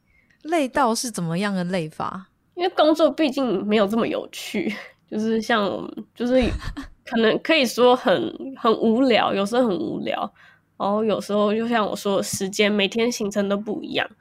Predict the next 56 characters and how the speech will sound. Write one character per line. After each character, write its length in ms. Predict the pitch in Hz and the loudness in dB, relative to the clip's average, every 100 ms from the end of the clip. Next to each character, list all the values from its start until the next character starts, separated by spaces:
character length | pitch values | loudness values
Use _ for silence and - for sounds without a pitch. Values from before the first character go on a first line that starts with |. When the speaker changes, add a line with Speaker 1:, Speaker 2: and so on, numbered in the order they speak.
| - - _ - _ - | -20 -20 _ -20 _ -4
Speaker 2:
然 120 | 214 | 0
后 360 | 254 240 220 | 2 2 0
像 240 | 214 - 247 | -2 0 0
我 40 | |
们 140 | 190 196 | 2 2
要 120 | 208 | 2
排 320 | - - - - | 0 -4 -4 -6
假 380 | - 196 214 - _ _ | -2 -2 -2 -8 _ _
都 180 | 214 220 | 0 0
很 340 | 233 160 - | 0 -4 -6
难， 100 | - - 196 233 | -12 -12 -12 -10
就 140 | 226 | -8
是 140 | 233 | -6
你 160 | 226 208 | -4 -2
要 160 | 208 226 - | -4 -4 2
半 180 | 381 | 4
年 180 | 247 214 | 6 4
前 180 | 214 202 | 4 2
就 80 | 226 | 4
要 140 | 226 | 4
去 140 | 214 233 | 2 0
申 240 | - 202 | 0 0
请 180 | 208 127 | 0 -6
你 100 | 90 | -8
的 180 | - - - | -10 -14 -6
假， 300 | - - 226 | -2 -2 -4
就 140 | - 349 | -8 -4
变 180 | 330 247 | -2 0
得 120 | 202 | 0
有 160 | 202 208 | 0 2
点， 300 | 226 - - _ | 0 -2 -8 _
你 180 | 226 220 | -2 0
没 140 | 214 277 | 2 2
有 120 | 269 | 2
办 180 | 285 262 | 4 2
法 160 | 151 | 2
时 200 | 202 196 | -2 -2
间 180 | 202 214 | 0 0
做 180 | 226 214 | 0 -2
太 200 | 220 208 | -2 -2
多 200 | 202 190 | -2 -4
你 60 | - | -6
自 140 | - | -8
己 80 | - | -10
私 320 | - - 190 | -12 -10 -6
人 200 | 175 - | -4 -6
的 140 | - 208 | -10 -10
事 240 | - - | -8 -8
情， 400 | - - 254 240 220 | -8 -14 -16 -16 -10
你 140 | 202 | -2
都 80 | 208 | 2
要 140 | 214 | 2
配 200 | 214 - | 0 -6
合 120 | 220 - | -10 -12
公 240 | - - 208 | -14 -14 -14
司。 220 | - | -16